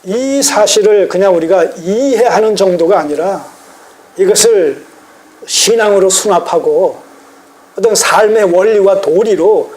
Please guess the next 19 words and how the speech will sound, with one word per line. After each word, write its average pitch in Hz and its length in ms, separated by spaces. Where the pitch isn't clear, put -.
이렇게 233 260
우리가 175 560
받아들인다고 170 800
했을 147 300
때 247 320
그 - 180
삶은 175 640
엄청난 220 720
능력의 190 340
삶이 156 340
되는 135 220
거죠. 123 380
어떤 233 360
경우라도 196 760
좌절, 165 580
낙심할 180 800
수 - 120
있어요, 214 280
없어요? 147 300